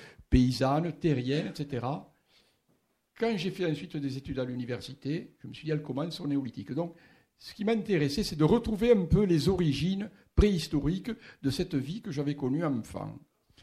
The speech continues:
Mais il y a quelque chose qui m'avait un peu frappé à ce moment-là, c'est que quand on travaillait sur le néolithique, qu'est-ce qu'on faisait ?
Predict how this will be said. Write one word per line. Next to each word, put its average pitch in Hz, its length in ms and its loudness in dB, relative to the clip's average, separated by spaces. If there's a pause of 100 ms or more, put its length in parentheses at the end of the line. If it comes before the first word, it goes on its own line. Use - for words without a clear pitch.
(680)
Mais 143 100 2
il 190 60 0
y 226 60 4
a 226 60 4
quelque 208 260 0
chose 185 320 -4
qui 160 140 -8
m'avait 147 240 0
un 131 100 2
peu - 120 6
frappé - 380 -4
à - 80 -4
ce 170 140 -6
moment-là, 139 640 -2
c'est - 200 -2
que 131 340 2 (760)
quand 196 200 2
on 208 100 0
travaillait 165 360 -2
sur 147 180 -6
le 139 100 -2
néolithique, 135 640 -4
qu'est-ce - 180 -12
qu'on 147 140 -10
faisait ? 110 400 -16